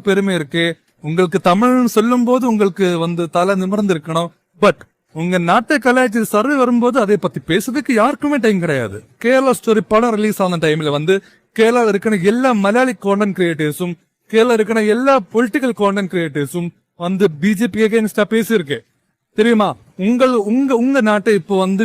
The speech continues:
பி ஜே பி வந்து டார்கெட் பண்ணிட்டு இருக்கிற இந்த சிச்சுவேஷன்ல வந்து எவ்வளவு தமிழ் கான்டென்ட் கிரியேட்டர்ஸ் வந்து ரியாக்ட் பண்ணிருக்கு? உங்க நாட்டு டூரிசத்தை வந்து பாதிக்கிற அளவுக்கு வந்து ஒரு பெரிய அசுத்தமான நகரம் சொல்லி ஒரு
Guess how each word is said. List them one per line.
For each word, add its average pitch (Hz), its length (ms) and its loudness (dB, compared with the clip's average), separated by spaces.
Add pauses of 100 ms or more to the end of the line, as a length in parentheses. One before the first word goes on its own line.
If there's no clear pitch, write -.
பி 196 160 0
ஜே 220 160 0
பி 202 120 0
வந்து 180 220 -4
டார்கெட் 208 280 -4
பண்ணிட்டு 190 240 0
இருக்கிற 190 300 -2
இந்த 240 180 -6
சிச்சுவேஷன்ல 180 540 -2
வந்து 151 180 0 (460)
எவ்வளவு 226 420 2
தமிழ் 226 240 -2
கான்டென்ட் 202 260 0
கிரியேட்டர்ஸ் 175 380 0
வந்து 165 160 -4
ரியாக்ட் 180 200 -4
பண்ணிருக்கு? 135 380 -2 (1400)
உங்க 226 240 -2 (100)
நாட்டு 233 220 2 (100)
டூரிசத்தை 247 480 -2 (140)
வந்து 226 160 0 (100)
பாதிக்கிற 220 460 0
அளவுக்கு 226 400 -2
வந்து 214 240 -4
ஒரு 202 100 -4 (180)
பெரிய 233 300 2 (160)
அசுத்தமான 240 560 0
நகரம் 208 400 -2
சொல்லி 202 240 0
ஒரு 180 80 0